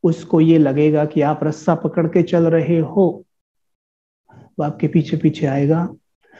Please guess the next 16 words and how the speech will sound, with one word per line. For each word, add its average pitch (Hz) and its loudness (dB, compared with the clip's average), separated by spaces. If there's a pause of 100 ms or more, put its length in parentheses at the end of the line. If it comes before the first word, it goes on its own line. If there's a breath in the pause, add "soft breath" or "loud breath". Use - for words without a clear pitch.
(340 loud breath)
फिर 147 2 (880)
एक 175 2
खूंटे 196 4
को - -6 (220)
ऐसे 180 -2
बांधने 170 0
की 175 -2
एक्टिंग 160 -4
करना 175 -2
जैसे 170 0
आप 160 0
सचमुच 165 -2
उसे 165 2
बांध 156 2
रहे 156 2
हो, 151 -2